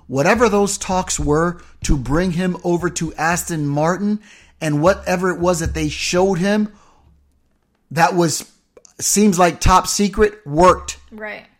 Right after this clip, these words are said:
Speaker 1: It's paying off for him. We're in the first race, but practice, testing, quali, it's all showing that that team is going in the right direction. Someone like Lando is looking at that and is saying,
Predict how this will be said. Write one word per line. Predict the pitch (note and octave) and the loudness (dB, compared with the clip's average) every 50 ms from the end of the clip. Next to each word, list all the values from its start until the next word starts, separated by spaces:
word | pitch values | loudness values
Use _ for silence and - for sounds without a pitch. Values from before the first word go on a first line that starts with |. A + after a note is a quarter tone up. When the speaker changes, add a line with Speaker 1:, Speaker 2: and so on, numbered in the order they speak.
| _ - | _ -6
Speaker 1:
It's | - D#3 D#3 D#3 - - | -6 -6 -4 -6 -8 -2
paying | - - - F#3+ F#3 F#3+ F#3+ F#3 F#3 F3+ | 0 2 2 2 2 0 0 0 -2 -2
off | - E3 F3 F3+ E3+ E3+ | -2 0 0 0 0 0
for | - C#3+ | -2 -4
him. | C3+ C#3+ | -2 0
We're | D#3+ F#3 | 0 0
in | F3+ E3 | 0 -2
the | D3+ | -4
first | - - G3+ G#3 G#3 - F#3+ | -2 0 0 0 0 0 -2
race, | F#3 F3 D#3+ D#3+ - - - _ _ _ _ _ _ _ _ _ _ _ _ _ _ - | 0 0 0 -2 -6 -10 -16 _ _ _ _ _ _ _ _ _ _ _ _ _ _ -6
but | C#3 C#3 - - | -6 -6 -4 0
practice, | - - F3+ F#3 F#3+ F#3+ - - G3+ G3+ G3+ G3 - - - - - _ _ _ _ _ _ _ _ _ | 4 6 6 6 6 6 2 2 2 2 2 2 -2 -6 -8 -12 -20 _ _ _ _ _ _ _ _ _
testing, | - - F#3+ F3+ F#3 - - - F#3 F#3 F#3+ F#3 F#3 F#3 F3+ - - - - _ _ _ _ _ _ _ | -2 0 2 2 2 0 -2 -2 0 0 2 0 0 -2 -6 -8 -16 -20 -20 _ _ _ _ _ _ _
quali, | - - - F#3 F3+ F3+ F#3 F#3 F3+ F3+ F3+ F3+ F3 E3+ - - - - - _ - | -10 -4 0 2 4 4 4 4 4 2 2 0 -2 -4 -8 -14 -18 -20 -20 _ -10
it's | - C#3 - | -8 -8 -6
all | - - E3+ F3 F#3 F3 | -6 -4 -2 -2 -2 -2
showing | F3 - - F#3 F3+ F3 F3 E3+ D#3 | -2 -4 -2 -2 -2 -2 -2 -2 -2
that | D3 D3 C#3+ C#3 - C3 | -2 -2 -2 -2 -4 -4
that | C3+ D3+ E3+ E3 - | -4 -2 -2 -4 -6
team | - - F3 E3+ E3 D3+ | -10 -10 -8 -6 -6 -6
is | C#3 B2+ | -6 -6
going | C3+ C#3+ D3 D3 D3 | -4 -4 -2 -2 -2
in | D3 C#3 | -4 -4
the | C3+ C3 | -4 -2
right | C3+ C#3 C#3 C#3 - | -2 -2 -2 -4 -6
direction. | C#3+ C#3 C#3 C#3+ C3+ C3 - - A2+ G#2 - _ _ _ _ _ | -6 -6 -4 -4 -4 -6 -8 -10 -12 -14 -16 _ _ _ _ _
Someone | - - - F#3 G#3+ B3 C4 A#3 G3+ | -10 -4 -2 0 2 2 2 2 2
like | F3 D#3+ D#3 D3 C3 | 2 0 0 0 -2
Lando | C#3+ C#3+ D3+ E3 F3+ G3 G3 F3 C#3+ C#3 C3 B2+ B2+ | -4 -2 0 0 2 2 2 2 2 2 2 2 0
is | B2 A2+ A#2 | -2 -2 0
looking | C3 C#3+ F#3+ G#3+ G#3 - E3 C#3+ | 2 4 4 4 2 0 -2 -2
at | B2+ A#2 G#2+ - | -2 -4 -4 -6
that | - A2+ A2+ A2+ A2+ - _ _ _ _ - | -4 -4 -4 -4 -6 -10 _ _ _ _ -4
and | C#3+ D3 D3 | -2 0 0
is | C#3 - | 0 0
saying, | - - D#3+ D#3 D3 C#3+ C#3 C3+ C3 | 0 0 0 2 2 2 2 2 0